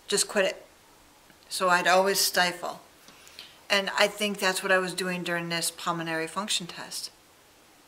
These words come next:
I, I was stifling, and I told the techni-, technician this too, because it was just like,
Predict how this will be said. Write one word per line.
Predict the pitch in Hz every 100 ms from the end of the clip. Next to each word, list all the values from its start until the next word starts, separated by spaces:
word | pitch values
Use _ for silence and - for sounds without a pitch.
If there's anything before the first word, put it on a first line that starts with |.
| -
I, | 180 175 175 175 -
I | 180 175
was | 165 165
stifling, | - 175 180 190 190
and | - 175
I | 208
told | - 170 190
the | 165 160
techni-, | - 160 - 165 165 - - - 185 -
technician | 180 170 196 196 185 175
this | 160 -
too, | 214 208
because | 185 175 165
it | 165
was | 156 -
just | 165 151
like, | 147 -